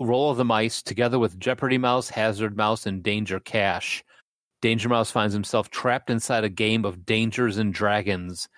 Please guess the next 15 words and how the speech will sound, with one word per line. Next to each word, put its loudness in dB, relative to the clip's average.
and -4
Penfold -2
has -2
to -8
play 0
the -4
game 0
against -2
the -6
Danger -2
Agent's -6
captor. -4
So 0
there's 0
a, 2